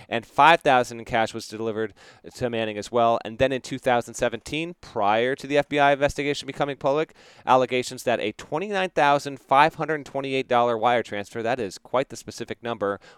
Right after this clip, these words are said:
was sent to Bol Bol's handler, who was also allegedly DeAndre Ayton's handler, Mel McDonald,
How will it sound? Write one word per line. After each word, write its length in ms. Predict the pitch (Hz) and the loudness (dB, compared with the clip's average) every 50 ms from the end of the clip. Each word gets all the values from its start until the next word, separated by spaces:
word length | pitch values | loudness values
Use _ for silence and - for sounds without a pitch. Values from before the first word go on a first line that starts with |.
| _ | _
was 140 | - 120 - | -10 -8 -6
sent 180 | - 135 123 - | -4 -4 -4 -6
to 100 | - 123 | -8 -12
Bol 340 | 113 - 123 127 135 135 120 | -4 0 2 4 4 4 2
Bol's 360 | - 123 123 139 156 151 - | 2 2 2 2 2 -2 -4
handler, 460 | 120 117 110 104 98 101 107 107 127 - _ - - - _ | -6 -8 -8 -6 -6 -6 -6 -6 -8 -10 _ -20 -20 -20 _
who 100 | - 120 | -12 -8
was 160 | 113 113 107 - | -8 -6 -2 0
also 460 | 92 117 117 - - 120 117 110 - | 0 0 0 0 0 -2 -2 -2 -2
allegedly 460 | 98 104 107 107 92 95 107 110 104 | -2 -2 -2 -4 -4 -6 -10 -10 -10
DeAndre 400 | - 98 104 98 98 - 92 90 - - | -10 -10 -10 -10 -10 -10 -12 -10 -6 -6
Ayton's 300 | 180 - - 127 - - | -6 -6 -6 -10 -12 -10
handler, 380 | 120 113 104 113 117 117 117 - | -10 -8 -8 -8 -8 -8 -10 -12
Mel 180 | 92 98 101 98 | -10 -8 -8 -8
McDonald, 560 | 95 92 - - 156 151 143 139 139 135 127 | -8 -8 -4 0 0 2 2 0 -2 -6 -8